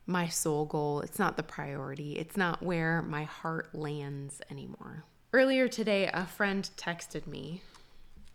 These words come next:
and she was talking about an event that we just had, a retreat at my house this last weekend. And she referred to it as being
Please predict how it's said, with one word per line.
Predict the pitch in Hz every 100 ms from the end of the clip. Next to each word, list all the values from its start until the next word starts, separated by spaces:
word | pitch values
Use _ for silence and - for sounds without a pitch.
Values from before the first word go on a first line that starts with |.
| - -
and | 170
she | - 208
was | 208
talking | 233 247 262 233
about | 190 180 -
an | 175
event | 175 226 -
that | 196
we | 196
just | 185 -
had, | 190 165 175
a | 180 - 165 185
retreat | 202 - 277 - - - - - - -
at | 185
my | 180
house | 170 - 185 170 - -
this | 165
last | 160 156 156 -
weekend. | 165 160 143 143 156 - _ _ _ _ _ - - - - -
And | 190 196 196 190 185 - _ - _
she | - 269 269
referred | 269 269 226 214
to | - 180
it | 165 -
as | 170
being | 151 170 160 156 151